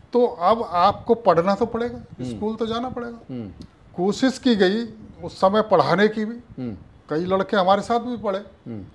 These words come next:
Speaker 1: लेकिन उन्होंने पढ़ाई छोड़ दी।
Speaker 2: हम्म।
Speaker 1: उनके फादर या मदर सब, अ, जे-, जे छोटी नौकरी जो मिल गई,
Speaker 2: हम्म।
Speaker 1: छोटा लालच,
Speaker 2: हम्म।
Speaker 1: उस सफाई की जो नौकरी सरकारी मिल गई,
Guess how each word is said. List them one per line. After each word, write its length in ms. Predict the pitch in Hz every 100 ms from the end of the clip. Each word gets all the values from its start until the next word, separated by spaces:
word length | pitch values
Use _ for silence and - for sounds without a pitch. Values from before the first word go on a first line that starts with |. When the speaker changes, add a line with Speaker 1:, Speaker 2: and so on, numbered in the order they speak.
| - _
Speaker 1:
लेकिन 180 | 175 185
उन्होंने 220 | 185 175
पढ़ाई 280 | 170 165 151
छोड़ 260 | 156 185 226
दी। 160 | 269 - _ - _ _ - - 135
Speaker 2:
हम्म। 180 | 113 90 - - - - 190
Speaker 1:
उनके 440 | 208 214 247 247
फादर 640 | 220 - 175 170 196 196 190
या 120 | 180
मदर 520 | 175 175 185 185 185
सब, 200 | - 196
अ, 720 | 190 - 185 165 160 156 151
जे-, 220 | 151 170 156
जे 180 | 165
छोटी 340 | 156 - 185 226
नौकरी 320 | 202 196 202
जो 140 | 190
मिल 180 | 170 190
गई, 200 | 170 151
Speaker 2:
हम्म। 400 | 151 - 139 120 90 _
Speaker 1:
छोटा 320 | - 170 175 196
लालच, 520 | 160 156 180 - -
Speaker 2:
हम्म। 160 | 135 117 85 _ - 220
Speaker 1:
उस 340 | 226 - - 160 - -
सफाई 580 | 151 - 160 202 196 208
की 400 | 202 202 - 185
जो 260 | 147 165 160
नौकरी 400 | 151 160 175 170
सरकारी 480 | - 156 156 147
मिल 200 | 143 175
गई, 180 | 190 156